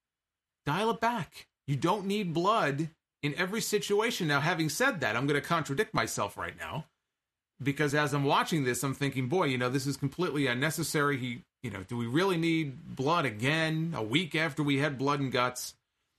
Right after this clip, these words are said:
But when you see how it played out in this match,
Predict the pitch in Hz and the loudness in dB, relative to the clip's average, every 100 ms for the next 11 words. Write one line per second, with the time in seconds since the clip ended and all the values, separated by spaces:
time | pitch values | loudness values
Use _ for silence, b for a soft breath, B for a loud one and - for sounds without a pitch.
0 | _ - 156 175 165 151 - 208 214 170 | _ -6 0 2 2 0 0 0 0 2
1 | 185 180 151 - 180 170 160 160 160 147 | 2 2 -2 -4 0 2 2 2 0 0
2 | 143 147 135 160 - - - | 0 2 2 2 -2 -8 -8